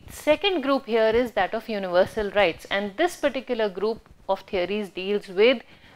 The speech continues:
the, the, uh, the universal rights of,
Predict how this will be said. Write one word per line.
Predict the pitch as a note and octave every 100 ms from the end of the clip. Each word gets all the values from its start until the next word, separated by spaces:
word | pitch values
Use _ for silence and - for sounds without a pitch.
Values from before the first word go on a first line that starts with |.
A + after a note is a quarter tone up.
| _ -
the, | A3+ G#3+ -
the, | F3+ G#3+ G#3+ G#3+ G3 -
uh, | G3 G3+ G3 G3 F3+ F3+ -
the | -
universal | G3+ A3+ A#3 C4 D#4 - E4+ B3
rights | F#3 G3+ A#3+ - -
of, | G#3 B3